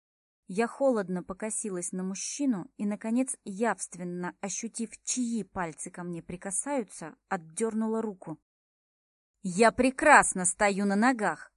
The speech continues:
а если ты ещё раз ко мне прикоснёшься, раздеру глотку голыми руками!»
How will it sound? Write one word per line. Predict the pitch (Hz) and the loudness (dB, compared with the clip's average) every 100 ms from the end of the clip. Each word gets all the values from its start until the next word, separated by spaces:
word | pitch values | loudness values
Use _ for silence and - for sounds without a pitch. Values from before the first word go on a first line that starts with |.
| - | 4
а | 226 | 6
если | 226 - 214 | 6 4 2
ты | 226 | 0
ещё | 196 214 - - 311 | 2 2 2 2 6
раз | 285 - | 8 6
ко | - | 2
мне | 196 190 180 | 0 0 -2
прикоснёшься, | 190 226 214 208 196 - - 170 - _ _ - | 0 0 2 0 0 -2 -4 -4 -8 _ _ 2
раздеру | 226 180 170 247 233 | 4 4 6 6 6
глотку | 196 240 285 294 220 | 4 4 6 4 0
голыми | 185 220 214 214 | 4 6 6 6
руками!» | 233 233 254 214 185 165 | 4 6 6 6 4 -4